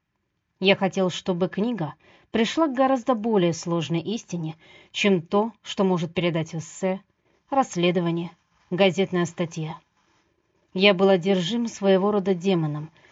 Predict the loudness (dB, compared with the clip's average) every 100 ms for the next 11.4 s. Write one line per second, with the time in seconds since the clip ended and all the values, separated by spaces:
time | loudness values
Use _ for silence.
0 | _ 0 2 2 0 -4 -2 0 2 2
1 | 2 -2 -2 0 0 0 0 -4 -8 -2
2 | -2 -2 -4 -4 -6 _ _ -2 0 2
3 | -2 -2 0 2 -2 0 0 2 2 2
4 | 2 2 0 -2 -4 -2 0 -2 -4 -2
5 | 0 0 -2 -4 -20 -20 _ -4 -2 0
6 | 0 2 2 2 2 2 0 0 0 -2
7 | -6 -10 -8 -8 -10 -6 -6 -2 -4 -2
8 | -4 -8 -10 -14 _ _ _ _ _ _
9 | _ _ _ _ _ _ _ _ -4 2
10 | 4 4 0 -8 -8 -4 -2 -2 -4 -4
11 | -4 -4 -10